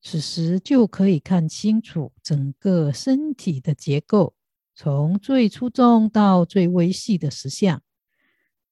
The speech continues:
都是由刹那刹那的生灭和震动所组成的，其中没有一个实体是不变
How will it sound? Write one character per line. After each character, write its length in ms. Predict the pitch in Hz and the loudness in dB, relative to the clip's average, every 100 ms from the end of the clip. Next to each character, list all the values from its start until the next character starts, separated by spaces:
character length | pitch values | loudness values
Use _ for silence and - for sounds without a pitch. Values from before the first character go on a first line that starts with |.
| _ _ _ _ | _ _ _ _
都 140 | 196 190 | 0 2
是 220 | - 196 | 2 2
由 300 | 175 160 180 | 6 6 4
刹 300 | - 240 202 | 0 0 2
那 380 | 190 190 170 156 | 4 2 0 -2
刹 240 | - 190 | -2 0
那 180 | 190 165 | 2 0
的 140 | 160 | -2
生 240 | - 254 269 | -4 -2 -2
灭 480 | 285 294 254 160 | -2 0 0 0
和 400 | 135 151 139 147 | -2 -4 -2 -2
震 280 | 156 202 156 | -2 -4 -4
动 340 | - 170 151 135 | -2 -2 -2 -6
所 340 | - 139 143 | -4 -2 -2
组 240 | - 151 - | -4 -10 -12
成 280 | - 117 123 - | -10 -10 -8 -8
的， 160 | - _ _ _ _ _ _ _ _ _ _ | -8 _ _ _ _ _ _ _ _ _ _
其 160 | - | -4
中 240 | 170 196 190 | 0 2 4
没 100 | 175 | 4
有 160 | 165 | 2
一 60 | 165 | 0
个 320 | - 165 143 | -2 -2 -2
实 240 | - 170 214 | -4 -6 -6
体 460 | - 170 117 117 _ | -6 -8 -8 -12 _
是 520 | - 165 151 135 131 - | -10 -4 -4 -4 -6 -10
不 100 | - 143 | -12 -8
变 320 | - 226 175 | 0 2 2